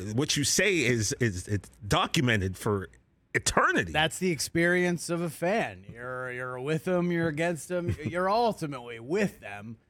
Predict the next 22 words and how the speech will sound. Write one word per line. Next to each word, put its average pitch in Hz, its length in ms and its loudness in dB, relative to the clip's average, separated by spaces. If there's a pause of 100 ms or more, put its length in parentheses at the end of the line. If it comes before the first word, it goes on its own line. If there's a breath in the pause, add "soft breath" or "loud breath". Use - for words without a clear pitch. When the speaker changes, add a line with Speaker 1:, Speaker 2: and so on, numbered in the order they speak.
(360)
Speaker 2:
You 370 140 -2
just 311 280 -6
have 262 340 0
kinda, 254 420 0
you 233 80 -4
break 269 320 -2
up 294 160 -2
for 202 60 -6
a 170 80 0
little 147 200 0
bit. 139 300 2
It's - 160 4
like - 200 2
Speaker 1:
<laughs> - 0 -
Speaker 2:
Ross 220 260 0
and 202 120 -10
Rachel. 156 380 0
We 180 80 0
were 226 140 2
on 247 120 2
a 262 40 0
break. 349 520 4